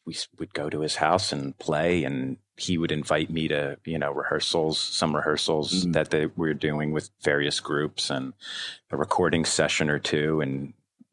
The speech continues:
Speaker 1: jam session in, that he had with other heavyweights in the basement. And,
Speaker 2: Wow.
Speaker 1: you know, you would just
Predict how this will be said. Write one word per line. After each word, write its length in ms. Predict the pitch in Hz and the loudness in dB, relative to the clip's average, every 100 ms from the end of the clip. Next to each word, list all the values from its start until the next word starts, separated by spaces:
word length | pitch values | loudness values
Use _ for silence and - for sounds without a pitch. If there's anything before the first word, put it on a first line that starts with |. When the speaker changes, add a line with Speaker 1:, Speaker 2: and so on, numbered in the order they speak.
| 90 | -4
Speaker 1:
jam 320 | - 87 82 | 0 2 2
session 400 | 82 - 80 90 | 2 2 4 2
in, 160 | 80 82 | 2 2
that 160 | 78 76 | 0 0
he 180 | 85 | 2
had 220 | 78 76 76 | 4 4 2
with 160 | 73 | 2
other 320 | 80 80 76 - _ _ _ _ _ - _ - | 2 2 -2 -6 _ _ _ _ _ -20 _ -2
heavyweights 580 | - 85 80 80 80 - | 0 4 4 2 2 0
in 60 | 82 | -2
the 60 | |
basement. 560 | 71 76 80 - 80 80 67 | 0 0 0 0 0 0 0
And, 120 | 87 | 0
Speaker 2:
Wow. 40 | 87 | 2
Speaker 1:
you 60 | |
know, 100 | 90 | 2
you 160 | 80 87 | 2 0
would 80 | 85 | 0
just 280 | - - | 0 -2